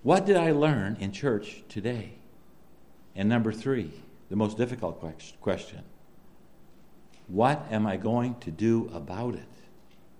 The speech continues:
Why am I here? What did I learn? And what am I going to do about it? Those three things. I'm gonna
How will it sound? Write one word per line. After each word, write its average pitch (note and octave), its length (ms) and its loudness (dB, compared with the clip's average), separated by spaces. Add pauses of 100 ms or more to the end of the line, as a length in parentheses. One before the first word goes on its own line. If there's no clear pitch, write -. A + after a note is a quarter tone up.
(960)
Why C3 240 2
am F3 180 -2
I D#3+ 100 0
here? B2 480 0 (920)
What C#3 180 6
did D3+ 140 4
I C#3 140 4
learn? G#2 460 0 (400)
And G2+ 200 0
what A2+ 160 2
am B2 100 -2
I B2 80 0
going G#2 260 -4
to A2 60 -10
do G#2 180 -2
about B2 280 -2
it? C3+ 80 -10 (280)
Those - 120 -16
three C#3 160 -4
things. - 480 -6 (2500)
I'm C#3+ 120 10
gonna A2 420 8